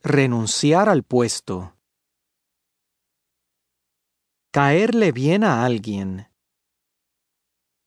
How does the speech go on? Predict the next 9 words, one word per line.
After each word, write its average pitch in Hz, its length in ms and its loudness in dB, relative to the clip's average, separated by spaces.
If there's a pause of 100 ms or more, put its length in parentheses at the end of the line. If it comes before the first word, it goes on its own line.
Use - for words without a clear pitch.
(460)
Caerle 151 600 2
mal 151 360 0
a 120 220 2
alguien. 98 600 -4 (2000)
Dejar. 123 840 -2 (1500)
Renunciar 143 920 0
a. 120 380 -2 (2000)
El 147 220 4
aspirante. 123 1040 -2